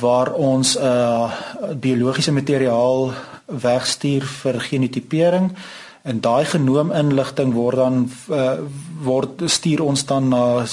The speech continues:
na C D N of k-, na Kanada toe. En die Kanadese sk-, eh, verwerk dan vir ons die,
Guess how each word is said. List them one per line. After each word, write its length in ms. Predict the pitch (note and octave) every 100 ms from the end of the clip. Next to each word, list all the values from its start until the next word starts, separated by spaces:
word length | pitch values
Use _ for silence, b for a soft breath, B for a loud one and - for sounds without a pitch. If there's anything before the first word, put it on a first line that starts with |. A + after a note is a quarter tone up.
| -
na 180 | B2+ B2
C 220 | A2+ C#3+
D 60 | B2 C3+ D#3
N 60 |
of 160 | D#3+ -
k-, 100 | C#3+ C3
na 220 | B2+ A2
Kanada 400 | - C#3 D3+ F3
toe. 220 | F3 A3 A3 G#3+ B B B
En 240 | - B2 B2
die 120 | A#2
Kanadese 680 | D3+ C3+ B2 B2 C#3 D3 D#3+
sk-, 220 | - -
eh, 340 | E3+ C#3+ B2+ B2+
verwerk 640 | - - B2 B2 B2 C3
dan 180 | D#3+ D3
vir 140 | -
ons 260 | C#3+ C#3 C#3
die, 400 | C#3 B2+ B2